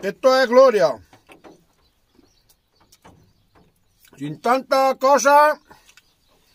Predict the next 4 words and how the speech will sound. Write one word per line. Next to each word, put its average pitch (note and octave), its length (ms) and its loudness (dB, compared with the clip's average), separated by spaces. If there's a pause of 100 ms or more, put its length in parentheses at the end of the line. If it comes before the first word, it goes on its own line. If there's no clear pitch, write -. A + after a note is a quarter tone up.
(1200)
Esto C4 240 -2
es B3 60 -2
canela. G3 600 0 (2000)
Bueno. C4 500 0